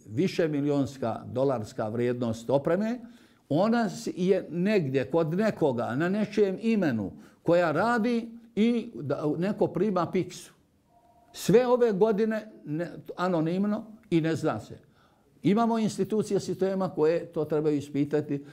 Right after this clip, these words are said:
dakle ne moramo sve istraživati, udruženje nezaposlenih dioničara, e, sa mnom zajedno, dakle mogu to istražiti, ovaj, i, e, drugi i trebaju, dakle, da izraže, jer neće, nije, neće biti moguće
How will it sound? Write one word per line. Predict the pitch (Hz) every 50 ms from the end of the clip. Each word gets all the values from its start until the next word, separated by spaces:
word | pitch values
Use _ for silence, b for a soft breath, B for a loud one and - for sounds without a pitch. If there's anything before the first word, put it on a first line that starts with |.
| B B
dakle | - 135 139 135 151 135
ne | 127 139 151
moramo | 160 156 147 147 151 143 147 139 127 - -
sve | - - - 170 147 135
istraživati, | 139 131 - - 131 123 113 135 139 135 131 117 104 117 117 113 117 - -
udruženje | - 117 117 120 117 117 131 131 135 127 117
nezaposlenih | 120 120 131 123 123 - - 131 120 120 110 B B B B B B -
dioničara, | 101 120 123 120 120 127 117 123 143 127 120 120 120 110 107 B B B B B -
e, | 101 107 104 98 95
sa | - - 135 127
mnom | 120 117 107 101
zajedno, | 95 120 127 120 110 101 92 104 90 - B B B B -
dakle | 113 110 110 104 - 110 90
mogu | 101 110 120 123 123 113
to | 120 123 107 98
istražiti, | 110 107 - - 110 110 113 117 110 - 117 107 - B B B B -
ovaj, | - 104 101 107 110 110 101 98 - -
i, | 123 117 104 - - - - 98 98
e, | 98 98 87 78 80
drugi | 98 101 135 - 151 151 160
i | 151 151 147 131 -
trebaju, | - 143 151 143 139 127 120 113 104 B B B B B B
dakle, | - 113 123 123 - 113 107
da | 101 107
izraže, | 107 113 110 110 127 143 147 151 151 165 139
jer | 117 117 123 117
neće, | 117 143 165 185 - - 170 - 139
nije, | 131 135 165 196
neće | 160 131 143 143 170 165 - 175
biti | 170 185 - 170
moguće | 170 185 196 170 170 160 151 - 135 113